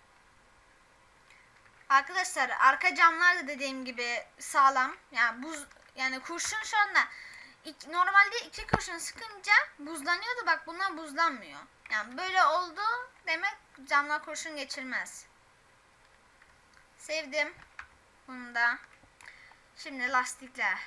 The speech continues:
Lastikler de patlamazsa on üzerinden dokuz. Niye dokuz? Çünkü kurşun geçiriyor. Yani şuralar. Sıkalım şöyle. Abi. Abi lastikler de kurşun geçirmiyor.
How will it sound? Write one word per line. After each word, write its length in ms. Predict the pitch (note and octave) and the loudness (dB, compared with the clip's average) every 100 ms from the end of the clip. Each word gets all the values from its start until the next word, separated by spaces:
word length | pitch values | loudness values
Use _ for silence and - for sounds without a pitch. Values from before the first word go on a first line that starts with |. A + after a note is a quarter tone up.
| - _ | -16 _
Lastikler 680 | C#4+ D#4 D#4+ E4 - F#4+ F4 | 4 4 4 -8 2 2 4
de 80 | D4 | 2
patlamazsa 960 | D#4 D4+ D4 F4 F#4 - - D4+ D4 - _ _ _ - - - - | 4 4 4 4 2 0 2 6 6 4 _ _ _ -20 -20 -12 0
on 180 | F#4 F#4 | 0 0
üzerinden 680 | C#4+ C#4+ C4+ C4+ C#4 C#4 - _ B3 | -2 0 -2 0 0 0 -2 _ -12
dokuz. 480 | A#3+ - B3+ - - | -12 -8 -10 -10 -16
Niye 440 | B3+ B3+ B3 D4 | -12 -4 -4 -4
dokuz? 440 | A#3 G#3+ - C#4+ - _ _ | -10 -14 -14 -14 -16 _ _
Çünkü 300 | C4+ C4 C#4 | -16 -16 -14
kurşun 400 | D4 C4+ - B3+ | -12 -12 -12 -16
geçiriyor. 500 | G3 - D3+ D#3 C#3 - _ - _ - | -18 -20 -20 -20 -20 -20 _ -20 _ -18
Yani 120 | - | -14
şuralar. 480 | - - G3+ E3+ D#3+ - _ _ _ _ - _ _ _ _ _ | -14 -12 -10 -10 -12 -12 _ _ _ _ -20 _ _ _ _ _
Sıkalım 440 | - - D4 C#4+ | -12 -2 -2 -2
şöyle. 440 | - G#3+ G3 G#3 C4 - _ - _ _ _ _ _ _ _ _ _ _ _ _ _ _ _ - | -8 -12 -8 -8 -8 -14 _ -20 _ _ _ _ _ _ _ _ _ _ _ _ _ _ _ 2
Abi. 340 | B3+ C4 G3+ E3+ - - - - - - - - - _ _ _ _ _ - _ _ - | 4 4 2 -10 -14 -20 -20 -14 -14 -14 -20 -20 -20 _ _ _ _ _ -20 _ _ 0
Abi 220 | C4 B3+ | 2 2
lastikler 680 | B3+ B3 - D4 B3+ C#4+ D4 | 2 0 -2 -14 2 6 6
de 140 | D4 C#4 | 4 -4
kurşun 440 | C4+ A#3+ - A#3 | -10 -10 -12 -14
geçirmiyor. 600 | G#3 - G#3 F#3+ F#3 F#3 | -16 -16 -18 -16 -14 -12